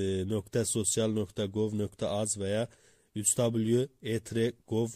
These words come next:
nöqtə az internet portalları vasitəsilə müraciət edə bilərsiniz. Əgər müraciət zamanı hər hansı çətinliyiniz olarsa, ə,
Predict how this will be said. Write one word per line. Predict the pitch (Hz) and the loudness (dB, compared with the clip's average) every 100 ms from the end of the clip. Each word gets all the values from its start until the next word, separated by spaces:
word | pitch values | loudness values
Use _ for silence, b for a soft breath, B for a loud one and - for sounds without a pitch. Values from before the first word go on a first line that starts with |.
| - - | -10 -8
nöqtə | 101 - 117 | -8 -2 -2
az | 113 107 - | 0 -4 -6
internet | 107 104 104 107 | -4 -2 -2 -2
portalları | 107 98 98 98 101 | -4 -2 -2 0 -2
vasitəsilə | 95 - 92 110 117 b b b | -2 -2 -2 0 -2 b b b
müraciət | 101 98 104 104 92 | -2 0 0 -2 -2
edə | 101 | -2
bilərsiniz. | 98 85 - 82 78 b b b b | -2 -2 -4 -4 -6 b b b b
Əgər | 101 113 117 | -2 0 0
müraciət | 104 104 110 120 | 2 0 0 0
zamanı | 117 101 95 87 | 0 0 -2 -2
hər | 101 107 | 0 0
hansı | 113 95 | 0 -2
çətinliyiniz | - 95 98 95 98 | -4 -4 -6 -4 -2
olarsa, | 95 107 - 117 117 B B B B | -2 -2 -2 -2 -2 B B B B
ə, | 95 92 90 90 85 82 | -6 -2 -2 -2 -2 -4